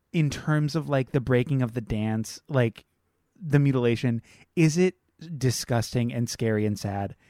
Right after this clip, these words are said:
Yes. But to me, that was, like, the, that was why it was so impactful and terrible and terrifying. And to me, amplified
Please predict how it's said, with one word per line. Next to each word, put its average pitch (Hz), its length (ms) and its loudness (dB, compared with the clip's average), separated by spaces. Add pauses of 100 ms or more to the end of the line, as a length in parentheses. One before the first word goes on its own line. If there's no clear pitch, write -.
(220)
Yes. 113 760 -6 (600)
But - 160 2
to 135 100 0
me, 127 420 2
that 117 200 0
was, 123 180 -2
like, 113 220 -2
the, 101 320 -2 (300)
that 135 240 2
was 165 180 4
why 127 280 2
it 131 120 0
was 123 140 0
so 117 260 2
impactful 110 560 -2
and 107 160 0
terrible 120 600 0
and 120 120 0
terrifying. 117 440 0 (280)
And 170 160 2
to 160 80 4
me, 170 320 2
amplified 135 800 0